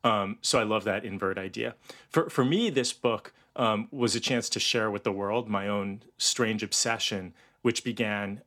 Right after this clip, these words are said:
uh, on election night in two thousand. I was a kid speechwriter for Al Gore. Um, many of your listeners will remember that, uh, on election night, Florida first went to Gore, and then it went to Bush, and then it was too close to call. And as a result, no speeches were given that night.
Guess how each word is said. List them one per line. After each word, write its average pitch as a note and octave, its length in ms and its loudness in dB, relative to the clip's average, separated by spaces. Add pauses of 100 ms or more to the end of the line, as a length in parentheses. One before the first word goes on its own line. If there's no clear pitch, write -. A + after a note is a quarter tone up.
uh, G#2+ 40 -2
on G#2 300 -2
election A2 400 0
night G#2 160 -2
in A#2 60 -8
two A#2 160 0
thousand. A#2 480 0 (400)
I A#2 160 2
was G#2+ 340 -2
a A2 120 -4
kid C3+ 260 0
speechwriter A#2+ 580 -2
for A#2 160 -2
Al A2 160 0
Gore. A2 380 -2 (340)
Um, G2 380 -2
many G#2 260 0
of G2+ 80 -2
your G2+ 140 0
listeners G2 680 -4
will G2+ 140 0
remember G2+ 440 0
that, G#2 280 -2 (300)
uh, A2 60 -4
on G#2+ 300 2
election G2+ 400 0
night, G#2+ 300 0 (260)
Florida G#2+ 580 0 (200)
first A2+ 300 0
went G#2 180 0
to A2+ 100 -4
Gore, A#2 360 2
and G2+ 120 -2
then G2+ 100 0
it A2 80 -4
went G#2+ 180 -2
to - 80 -4
Bush, B2+ 360 0
and G#2+ 80 -2
then G2+ 100 0
it A2+ 60 -6
was G#2 140 -4
too A2 140 0
close - 280 -2
to A2+ 80 -2
call. A2 360 2
And A2 100 2
as G#2+ 140 0
a - 20 -6
result, A#2 340 0
no A#2 280 2
speeches G#2 460 -2
were F#2+ 100 -2
given G2 300 -2
that F2+ 220 -10
night. G2+ 280 -14